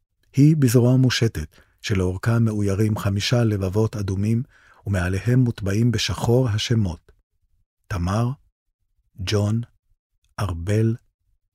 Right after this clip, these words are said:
שחר, עומריקו.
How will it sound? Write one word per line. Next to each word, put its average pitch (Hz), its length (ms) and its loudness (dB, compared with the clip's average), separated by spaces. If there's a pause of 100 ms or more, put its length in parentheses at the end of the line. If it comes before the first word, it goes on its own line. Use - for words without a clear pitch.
(160)
שחר, 104 600 -2 (920)
עומריקו. 107 600 0